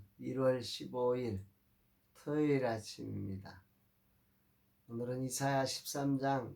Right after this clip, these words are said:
일 절로 오 절 말씀을 통해서 누구도 사용할 수, 하실 수 있는 분,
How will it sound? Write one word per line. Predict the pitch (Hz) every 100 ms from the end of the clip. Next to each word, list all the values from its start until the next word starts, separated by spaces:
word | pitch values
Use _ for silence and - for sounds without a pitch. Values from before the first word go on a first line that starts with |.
| -
일 | 120 117
절로 | 139 135 131 123
오 | 123
절 | 131 127
말씀을 | 123 117 113 120 117 -
통해서 | 117 113 107 - 127 98 98 _ _ _ _ _ _ _ _ _ _ _ -
누구도 | 104 113 123 131 131 156 175 196 - _ _
사용할 | - - 151 151 151 139 123 117
수, | - - - _ -
하실 | - 127 - 135
수 | - - 127
있는 | 117 110 104 104
분, | 107 104 98 101